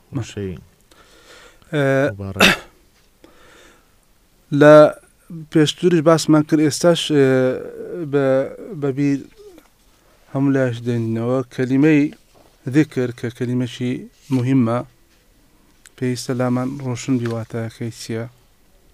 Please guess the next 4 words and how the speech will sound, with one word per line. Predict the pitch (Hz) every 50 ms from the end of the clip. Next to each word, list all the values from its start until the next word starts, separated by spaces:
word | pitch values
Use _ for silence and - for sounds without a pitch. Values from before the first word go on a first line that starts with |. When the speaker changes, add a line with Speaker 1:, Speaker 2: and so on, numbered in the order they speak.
| _ _ _ _ _ _ _ _ _ _ _ _ _ _ _ _ _ - - - _ _ _ _ _ _ _ _ _ _ _ _ _ _ _ _ _ _ - 131 120
Speaker 1:
ذەکەرە | 151 185 180 - 160 151 151 160 170 170 170 - - _ - - 147
یەذکوڕ | 147 160 156 - - - - 151 151 156 165
و | 170 165 151 - _ _ _ _ _ 120 127
ذیکر. | 139 - - 107 92